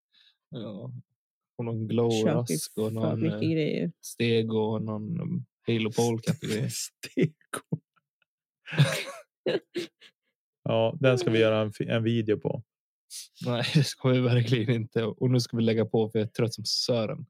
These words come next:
Speaker 3: Ja, va-, åh, se, Sören. Han är alltid med. Ja, men hörni, ni, vi har inga påminnelser, vi har inga cliffhangers. Vi hälsar er
Speaker 2: Anmäl
Speaker 3: varmt.
Speaker 2: er till N T.
Speaker 3: Vi anmäler till N T, ni som kan det.
Speaker 2: F P O.
Speaker 1: F P O.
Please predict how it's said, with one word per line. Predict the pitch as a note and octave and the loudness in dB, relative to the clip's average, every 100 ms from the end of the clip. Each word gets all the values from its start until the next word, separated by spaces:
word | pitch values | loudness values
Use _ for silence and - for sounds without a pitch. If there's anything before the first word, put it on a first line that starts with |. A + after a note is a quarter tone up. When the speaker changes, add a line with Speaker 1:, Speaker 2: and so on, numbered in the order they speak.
| - | 0
Speaker 3:
Ja, | C#3 C3+ C3+ - - - - | 4 4 4 -4 -20 -20 -4
va-, | B2+ C#3 - | -2 -2 -2
åh, | C#3 C3 - | -6 -6 -14
se, | - C#3+ B2+ | -6 -4 -4
Sören. | - - C#3 C#3+ C3+ - _ _ _ - | -6 0 0 0 -2 -8 _ _ _ -4
Han | C3 | -2
är | B2 | -2
alltid | A#2+ - C3 | -4 -6 -6
med. | C3 C3 _ - - - - | -6 -8 _ -20 -18 -18 2
Ja, | D3+ D#3 | 6 8
men | F#3 | 8
hörni, | F3 F3 D3 | 8 8 6
ni, | B2 A#2+ | 4 4
vi | D3 | 6
har | E3+ | 6
inga | E3 F3+ | 6 4
påminnelser, | D#3 D3 C3 B2+ C3+ B2+ | 6 6 6 4 2 2
vi | A#2+ | 2
har | A#2+ | 2
inga | A#2+ | 0
cliffhangers. | A2+ A2+ A2 A2+ A2 A2 A2 A#2+ | 0 0 2 -2 -2 -2 -2 2
Vi | B2+ C#3 - | 2 2 0
hälsar | C#3 D3+ E3 | 0 2 4
er | |
Speaker 2:
Anmäl | E3 - | 6 6
Speaker 3:
varmt. | - A3 | 6 4
Speaker 2:
er | G#3+ | 2
till | G#3+ | 2
N | A#3 A#3 A3 | 4 4 4
T. | E3+ D#3+ - _ _ _ | 2 0 -4 _ _ _
Speaker 3:
Vi | C#3 B2+ - | -2 -2 0
anmäler | C#3+ D3+ D#3+ D#3+ | 4 6 8 8
till | D3 C#3 | 6 4
N | B2 A#2 | 2 0
T, | B2 | 2
ni | A#2+ A2 | 2 2
som | A#2 A#2 | -2 -2
kan | A2 G#2+ | 0 0
det. | G#2 A2+ C3 - | 0 0 0 2
Speaker 2:
F | A3+ - | 0 4
P | A3 | 2
O. | C3+ E3+ _ _ _ _ | 2 0 _ _ _ _
Speaker 1:
F | A#2 - | -10 -4
P | |
O. | A#2+ | -4